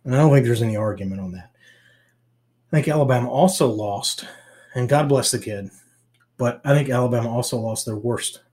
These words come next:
offensive lineman last year in the person of, of Chris Owens. And I think we lost our best player at the position. We lost our worst player at the position.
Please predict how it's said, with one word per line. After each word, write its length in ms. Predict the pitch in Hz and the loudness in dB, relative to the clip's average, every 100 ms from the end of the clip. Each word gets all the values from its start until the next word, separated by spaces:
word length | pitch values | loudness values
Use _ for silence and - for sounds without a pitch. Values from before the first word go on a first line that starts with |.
| _ | _
offensive 440 | 107 - 107 101 | -10 -6 -8 -8
lineman 340 | 98 98 98 98 | -8 -4 -4 -4
last 300 | 98 95 104 | -6 -8 -12
year 200 | 98 170 | -12 -10
in 80 | 110 | -8
the 60 | 113 | -4
person 340 | 117 113 104 | -4 -4 -6
of, 160 | 98 - - | -8 -12 -12
of 160 | 110 | -10
Chris 240 | - 104 110 | -8 -6 -6
Owens. 320 | 98 98 - _ - - - _ _ | -8 -12 -18 _ -20 -20 -20 _ _
And 560 | 147 131 123 117 110 - _ | 0 4 4 2 0 -4 _
I 240 | 131 147 185 | -6 0 0
think 580 | - 123 113 110 - _ _ _ _ _ _ _ _ _ _ _ _ _ _ | 0 -2 -2 -4 -10 _ _ _ _ _ _ _ _ _ _ _ _ _ _
we 120 | 139 127 | 0 2
lost 240 | 123 - | 4 0
our 100 | 101 | -2
best 240 | 139 139 | -2 -2
player 460 | - 180 180 190 - _ - | 0 2 2 0 -6 _ -10
at 120 | 139 | -4
the 60 | 143 | -2
position. 600 | 139 151 - 147 156 139 | -2 -2 -4 -6 -4 -2
We 80 | |
lost 300 | 123 123 - | -2 -2 -2
our 240 | 120 113 - _ | -4 -6 -8 _
worst 280 | 139 160 - | 0 0 0
player 440 | 127 113 107 117 _ | -2 -2 -4 -8 _
at 180 | - 123 | -6 -4
the 80 | 123 | -4
position. 520 | 110 104 - 104 98 | -6 -6 -8 -8 -10